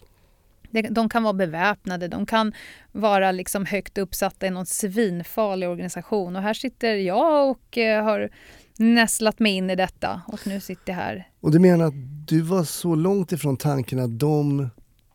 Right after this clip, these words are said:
Speaker 2: skulle veta
Speaker 1: Ja.
Speaker 2: att du var polis,
Speaker 1: Helt
Speaker 2: liksom?
Speaker 1: säker.
Speaker 2: Du var helt säker?
Speaker 1: Helt säker. Jag är så säker så att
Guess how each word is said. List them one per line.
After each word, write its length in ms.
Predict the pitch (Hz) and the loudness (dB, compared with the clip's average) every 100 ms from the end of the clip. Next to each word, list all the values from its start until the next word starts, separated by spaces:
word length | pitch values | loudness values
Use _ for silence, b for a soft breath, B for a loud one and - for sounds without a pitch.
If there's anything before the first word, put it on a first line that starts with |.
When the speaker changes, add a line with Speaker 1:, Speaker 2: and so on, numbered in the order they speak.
| _ - | _ -18
Speaker 2:
skulle 360 | - - 131 | -8 0 2
veta 500 | 127 131 135 214 185 185 | 2 0 2 2 2 -2
Speaker 1:
Ja. 80 | |
Speaker 2:
att 240 | 139 127 - | -2 -2 -4
du 120 | 120 | -4
var 180 | 110 110 | -2 -4
polis, 420 | 110 135 - - | -6 -6 -6 -6
Speaker 1:
Helt 20 | 226 202 | -2 -2
Speaker 2:
liksom? 140 | - | -4
Speaker 1:
säker. 300 | 170 - 208 - _ | -8 -10 -16 -16 _
Speaker 2:
Du 100 | - | -2
var 80 | 139 | 2
helt 200 | 156 143 | 2 0
säker? 400 | - 214 180 269 | -2 -4 -2 0
Speaker 1:
Helt 200 | 240 98 | 0 -2
säker. 440 | 185 190 - 202 - - - _ _ _ _ _ _ _ _ B B B _ _ _ | -6 -8 -10 -12 -14 -20 -20 _ _ _ _ _ _ _ _ B B B _ _ _
Jag 220 | 240 247 | 4 6
är 40 | 277 | 6
så 140 | - | 2
säker 440 | 254 - 240 254 226 | 0 4 4 2 0
så 100 | |
att 60 | 214 | -2